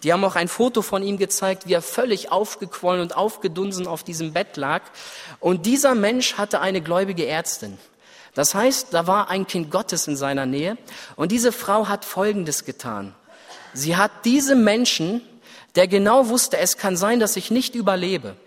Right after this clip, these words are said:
der genau wusste, ich werde jetzt aus meinem jungen Leben hinausgerissen,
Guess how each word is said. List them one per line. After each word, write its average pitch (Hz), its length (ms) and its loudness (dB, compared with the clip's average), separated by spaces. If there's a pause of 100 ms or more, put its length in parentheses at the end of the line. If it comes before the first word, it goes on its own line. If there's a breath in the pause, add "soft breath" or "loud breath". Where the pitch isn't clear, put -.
(360 loud breath)
der 185 140 4
genau 240 400 6
wusste, 262 260 2
ich 185 160 -4
werde 233 240 4
jetzt 220 240 2
aus 202 160 0
meinem 208 260 2
jungen 254 320 4
Leben 226 300 2
hinausgerissen, 196 920 0